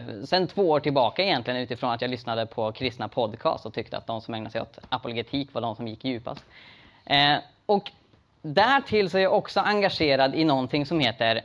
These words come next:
Pannkakskyrkan. Är det någon som känner till Pannkakskyrkan? Mm.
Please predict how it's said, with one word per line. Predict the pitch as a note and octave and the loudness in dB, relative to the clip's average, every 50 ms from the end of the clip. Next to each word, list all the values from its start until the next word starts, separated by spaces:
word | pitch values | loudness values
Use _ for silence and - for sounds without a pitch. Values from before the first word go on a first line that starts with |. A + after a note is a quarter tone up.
| - _ _ | -8 _ _
Pannkakskyrkan. | - - C#4+ C#4 B3 F#3+ - G#3 G#3 - - - - C4 - - C#3+ D3+ | -4 -2 0 0 0 0 2 0 0 0 0 0 0 0 0 0 0 0
Är | E4 | 0
det | G3 | 0
någon | G#3 B3 C#4 C4 | 0 0 -2 0
som | - A#3 A3 G3+ F3 E3+ | 0 -2 -2 -2 -6 -8
känner | - G3+ G3+ G3+ F3+ | -6 -4 -4 -4 -2
till | - A#3 G#3+ - | -2 -2 -2 0
Pannkakskyrkan? | - F3+ E3+ D3 - D3+ C3+ - G3+ F#3+ C3+ - A2 G2 A2+ A2+ - _ _ _ _ _ _ _ _ _ _ _ _ _ _ _ _ _ _ - - _ _ _ _ | 0 0 0 0 0 -2 -2 0 -2 -2 -2 -4 -6 -6 -6 -12 -16 _ _ _ _ _ _ _ _ _ _ _ _ _ _ _ _ _ _ -20 -20 _ _ _ _
Mm. | C3 D#3 F#3+ A3 A3+ | -2 -2 0 -2 -2